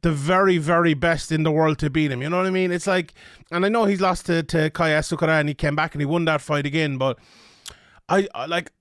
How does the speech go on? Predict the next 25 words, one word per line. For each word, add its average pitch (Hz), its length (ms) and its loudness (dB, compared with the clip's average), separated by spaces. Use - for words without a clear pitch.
I 180 120 0
think, 247 260 -2
I 175 100 2
honestly 220 340 0
think 190 420 0
where 202 200 2
Horiguchi 180 600 2
is 151 140 0
at 123 60 -14
the 151 60 -4
moment 143 340 -2
and 139 140 -4
the 147 60 0
ability 156 480 0
he 151 140 2
has 147 140 0
at 131 100 -10
the 147 60 -6
moment, 139 300 -2
it 185 160 2
would 180 220 2
take, 165 480 0
you 160 100 0
know, 147 320 2
a, 143 420 0